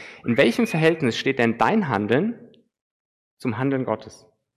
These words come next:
In welchem Verhältnis steht dein Handeln zum Handeln Gottes? Das ist ein ganz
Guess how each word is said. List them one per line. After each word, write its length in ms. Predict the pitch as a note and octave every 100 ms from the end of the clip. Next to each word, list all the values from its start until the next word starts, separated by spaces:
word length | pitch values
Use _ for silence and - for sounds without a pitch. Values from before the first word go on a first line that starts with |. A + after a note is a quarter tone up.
| _ - -
In 120 | A2+
welchem 280 | C#3+ A#3 B3
Verhältnis 480 | F3+ E3 E3 C3 -
steht 200 | A2+ A3
dein 280 | D3 A#3 E3+
Handeln 340 | D#3 E3 E3
zum 260 | - C3 B2
Handeln 300 | C3 B2+ A#2+
Gottes? 540 | A2 G#2+ - - - _ _ _ _ _ _ _ _ - -
Das 280 | F#2+ F#2+
ist 160 | G2+ -
ein 200 | F#2+ G2
ganz 420 | B2+ F3+ - -